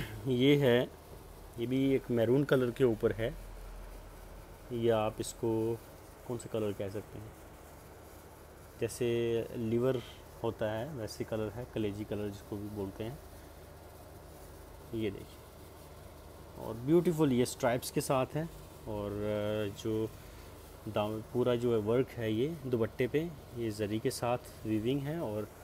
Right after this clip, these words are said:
शर्ट पे और पूरी overall look जो रहेगी सूट के बनने के बाद, तो इस तरह से आप यहाँ से देख सकते हैं। और अब आपको detailing में दिखा देते हैं, तो ये neck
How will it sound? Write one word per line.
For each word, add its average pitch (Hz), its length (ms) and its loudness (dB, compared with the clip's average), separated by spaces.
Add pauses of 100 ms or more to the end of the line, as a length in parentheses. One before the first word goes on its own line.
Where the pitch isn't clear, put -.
(400)
शर्ट 123 360 6
पे 131 260 8
और 123 160 8
पूरी 131 280 6
overall 123 300 8
look 120 220 4
जो 127 120 4
रहेगी 107 380 2
सूट 117 280 -2
के - 120 -4
बनने 104 320 2
के 117 100 -2
बाद, 110 180 4
तो 113 500 0
इस - 200 -4
तरह 117 200 2
से 131 260 -4
आप 120 200 0
यहाँ 107 320 -2
से 131 120 0
देख 107 220 0
सकते - 340 -8
हैं। 135 220 -6 (4000)
और 110 600 2
अब 123 200 0
आपको 123 220 2
detailing 139 480 8
में 151 100 6
दिखा 120 240 4
देते 107 260 0
हैं, 120 120 2
तो 135 180 8
ये 123 160 6
neck 120 180 4